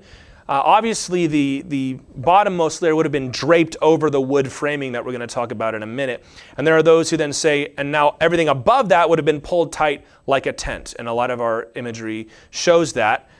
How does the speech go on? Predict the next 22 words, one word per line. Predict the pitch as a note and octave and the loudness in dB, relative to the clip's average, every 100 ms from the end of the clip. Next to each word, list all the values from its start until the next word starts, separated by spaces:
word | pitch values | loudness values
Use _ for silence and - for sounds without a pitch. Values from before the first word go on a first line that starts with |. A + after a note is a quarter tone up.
| _ _ | _ _
Uh, | C3+ C3+ C3 - - _ _ _ _ _ _ - | 0 2 0 -4 -16 _ _ _ _ _ _ -2
that's | D#3+ - | -2 0
entirely | D#3+ F3 F3 D#3+ | 0 2 4 2
possible, | E3+ E3+ E3+ F3+ F#3 G3 | 2 2 2 2 2 0
so | - D#3 | 0 2
that | C#3+ C#3 | 2 2
it | |
would | D3 D3 | 2 0
have | C3 | 0
been | C#3+ C3+ | -4 -4
kind | D3+ C#3 | -4 -4
of | A2+ | -2
running | B2+ C#3 | 0 0
off | C#3 C3+ | 0 -2
the | C#3 | -2
sides | - C#3+ C#3 D3 | -2 0 2 2
and | B2+ | 0
never | C3 C3 | -2 -2
actually | C3 B2+ C3+ B2 | -2 -4 -6 -8
touching | - D3 D#3 D#3 D#3 - _ _ _ _ - | -6 -6 -6 -8 -10 -16 _ _ _ _ -6
the | C#3+ | 0
bottom. | D3 D#3 F3 G3+ | 4 4 4 0